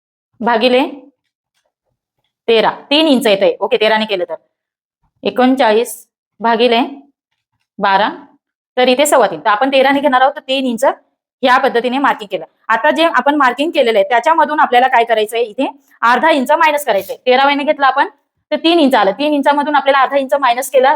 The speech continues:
तर अडीच इंच येतं. तर अडीच इंचावरती इथे आपण खाली मार्किंग करणार आहोत ह्या पद्धतीने. मार-, मार्किंग केल्यानंतर ह्या पद्धतीने काय करायचं आपल्याला, कुठून मार्किंग करायचं हे बघा. हा आपला उभा टक झाला, तिथून आपण तेरावा भाग घेतला, तेराव्या भागामधून अर्धा इंच मायनस केला आणि हे झालं आपलं,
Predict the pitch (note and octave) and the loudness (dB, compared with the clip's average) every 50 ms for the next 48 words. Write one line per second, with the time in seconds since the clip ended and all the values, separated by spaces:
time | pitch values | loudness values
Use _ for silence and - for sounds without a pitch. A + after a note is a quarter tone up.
0 | - - - G#3 B3 B3+ C#4+ - B3 G#3+ - G3+ F#3 - E3 - - _ _ _ | 0 -4 -2 -2 -2 -2 -2 -4 -6 -6 -4 -4 -6 -6 -8 -12 -16 _ _ _
1 | _ A#3+ B3+ A#3+ A#3+ A#3+ D4 D4+ D4+ C#4 D4+ C#4+ D4 D4 D4 C#4 D4 C#4 C4+ C#4 | _ 2 2 4 2 2 0 -2 -2 0 2 2 2 0 -2 -2 -2 -2 -2 -2
2 | C4+ - C4+ B3+ C4 B3+ A#3 - B3+ B3+ C4 B3 A#3+ A#3+ B3+ C4+ D4 A#3 C4 A3+ | -2 -2 -2 0 0 0 -2 -2 -4 -4 -2 0 2 2 2 2 2 2 0 0
3 | G3 G#3+ F3+ F#3 F#3 F#3 F3 E3 - _ _ _ _ _ _ _ A3 A3 G#3+ A3 | 2 0 -2 -2 -6 -8 -10 -12 -18 _ _ _ _ _ _ _ -4 0 0 0
4 | A3+ - A3 A3 G#3+ A3 C4+ C4+ D4+ C#4 C#4 C#4 C#4 C#4 C#4 C#4+ D4 F#4 F4+ - | 0 0 0 0 0 0 0 0 2 2 2 2 2 0 2 0 0 0 0 0
5 | C#4 B3 B3+ C4 B3 G#3 A#3+ A#3+ A#3 A#3+ A3+ A#3 G#3+ G#3+ G#3+ G#3 G3+ - G#3 - | 0 2 2 2 0 0 -2 -2 -4 -2 -2 0 0 0 0 -2 -2 -2 -2 0
6 | A3 A#3+ E4 - - - - _ C4+ C4 D4 E4 F4 D4+ C#4+ D4 C#4+ C4+ C4 A#3 | 0 0 0 -2 -6 -14 -6 _ -2 0 0 2 2 2 0 0 -2 0 0 0
7 | G#3 G#3+ A3 B3+ G3 F#3+ - - _ _ _ _ _ _ - C4 C4+ C4 B3 C4 | 0 0 -2 -4 -6 -8 -12 -16 _ _ _ _ _ _ 0 2 2 2 2 2
8 | C#4+ D4 B3+ B3 A#3+ C4 C4 C4 B3 A#3 D4 C4 A#3+ B3 - _ B3 A#3+ - D4 | 0 0 2 0 0 0 0 -2 -2 -2 -2 0 0 -2 -4 _ -10 -6 -4 0
9 | D4 C#4+ C4+ C#4 C#4 D4 D#4+ - _ _ _ _ _ C4 C4 B3+ C4+ C#4+ C#4 D#4 | 0 0 2 2 0 -2 -2 -6 _ _ _ _ _ 0 2 4 4 4 4 2
10 | D4 C#4 C#4+ C#4 C#4 C#4 C4+ B3 B3 A#3+ C4 B3+ C#4 C4 A#3+ B3+ B3+ B3 C4+ B3+ | 2 0 0 -2 -2 -2 0 0 2 2 2 2 0 -2 -2 -4 -6 -4 0 0
11 | A#3 A3+ C4 C#4 C4 B3 C4+ C4 B3+ A#3+ A3+ B3 - - B3+ B3 C#4 - - - | 0 0 0 -2 -4 -2 -2 -2 -2 -2 -2 -2 -2 -2 0 2 0 0 0 0
12 | G#3+ A3 B3 A3+ B3 A#3+ A#3+ B3 A3 A3 G#3+ - - | -2 -2 0 -2 -2 0 2 2 2 2 2 2 0